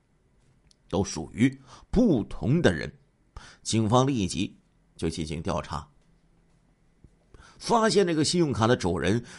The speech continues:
竟然全部都是失踪人士啊！警方粗略分析，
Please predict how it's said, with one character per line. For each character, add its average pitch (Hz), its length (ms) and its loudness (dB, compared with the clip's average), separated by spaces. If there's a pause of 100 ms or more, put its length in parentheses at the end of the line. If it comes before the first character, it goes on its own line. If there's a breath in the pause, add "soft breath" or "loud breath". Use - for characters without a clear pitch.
竟 175 200 4
然 151 180 0
全 151 400 -2
部 269 200 4
都 107 140 4
是 90 160 -2
失 160 400 2
踪 143 260 0
人 95 280 -2
士 92 380 -6
啊！ - 120 -20 (1120 soft breath)
警 123 280 2
方 135 240 2
粗 214 300 2
略 156 160 2
分 85 300 -4
析， - 300 -10